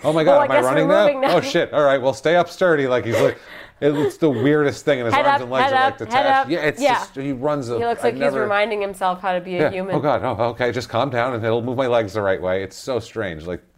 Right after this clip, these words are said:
Speaker 1: someone has a remote control with his arms and legs, and he's just getting used to it now.
Speaker 2: Yeah.
Speaker 1: You know.
Speaker 2: Um, so I guess Bag of Flower Girl decides that she's really not that mad at him about that.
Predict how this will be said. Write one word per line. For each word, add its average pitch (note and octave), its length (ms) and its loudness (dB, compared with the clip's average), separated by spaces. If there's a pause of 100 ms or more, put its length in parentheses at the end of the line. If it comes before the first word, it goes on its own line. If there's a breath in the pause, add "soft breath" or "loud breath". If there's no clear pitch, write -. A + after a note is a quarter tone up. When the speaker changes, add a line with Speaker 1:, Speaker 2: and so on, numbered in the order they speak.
(140)
Speaker 1:
someone B2 280 -8
has A#2 140 -6
a A2 60 -4
remote G#2+ 260 -4
control F#2+ 480 -2
with F2 100 -6
his F2+ 160 -8
arms F#2 380 -6
and F2 80 -8
legs, F2+ 240 -4
and E2+ 120 -10
he's E2 120 -14
just G2 200 -10
getting F2 220 -6
used F2 240 -10
to D2+ 120 -10
it D2 120 -14
now. D2+ 140 -8
Speaker 2:
Yeah. - 220 -2 (120)
Speaker 1:
You D#2+ 80 -14
know. E2 120 -8 (960 loud breath)
Speaker 2:
Um, G#3+ 480 -2
so C4+ 140 -6
I C4 100 2
guess C4 260 0
Bag A#3 260 0
of B3 100 -10
Flower A3+ 340 0
Girl G#3 200 0
decides G3+ 520 0
that F3+ 120 -10
she's F#3+ 220 -10
really B3 240 0
not G3 220 0
that F#3+ 200 0
mad F#3 240 0
at F3+ 80 -12
him F#3 200 -6
about F3 380 -4
that. E3+ 320 -6